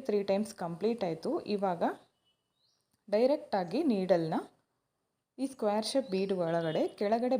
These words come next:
ಭಾಗದಲ್ಲಿ ಈ ಥರ ನೀಡಲ್ನ ಹಾಕಿ ಈ ದಾರನ ತಂದು ಲಾಕ್ ಮಾಡ್ಕೋಬೇಕು. ಒಂದು ಸಿಂಗಲ್ ಕ್ರೋಶೆ ಆಯಿತು, ಅಥವಾ ಲಾಕ್, ಎರಡು ಒಂದೇ. ಇಲ್ಲಿಂದ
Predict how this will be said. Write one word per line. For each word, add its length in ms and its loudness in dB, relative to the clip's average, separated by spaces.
ಭಾಗದಲ್ಲಿ 440 -2
ಈ 100 0
ಥರ 100 2
ನೀಡಲ್ನ 400 0
ಹಾಕಿ 340 -6
ಈ 20 0
ದಾರನ 380 0
ತಂದು 320 -2
ಲಾಕ್ 260 -6
ಮಾಡ್ಕೋಬೇಕು. 580 -8
ಒಂದು 220 -4
ಸಿಂಗಲ್ 380 -2
ಕ್ರೋಶೆ 360 -2
ಆಯಿತು, 260 -6
ಅಥವಾ 220 -4
ಲಾಕ್, 220 -2
ಎರಡು 180 -2
ಒಂದೇ. 200 -2
ಇಲ್ಲಿಂದ 240 0